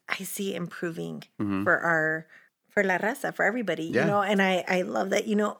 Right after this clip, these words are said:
Speaker 1: one of the interesting stats I saw was that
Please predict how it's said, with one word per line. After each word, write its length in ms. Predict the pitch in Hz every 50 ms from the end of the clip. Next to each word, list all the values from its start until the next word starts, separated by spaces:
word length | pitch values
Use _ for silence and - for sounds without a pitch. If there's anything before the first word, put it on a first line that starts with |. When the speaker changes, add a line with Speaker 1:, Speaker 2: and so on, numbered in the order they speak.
| _ _ -
Speaker 1:
one 220 | 208 220 220 233
of 160 | 254 247 220
the 160 | 214 214 -
interesting 420 | - 208 208 220 208 - 214 196 185
stats 300 | - - 202 208 208 -
I 80 | 208
saw 240 | 196 196 - 185 185
was 220 | 175 185 180 175 165
that 280 | - 180 170 160 -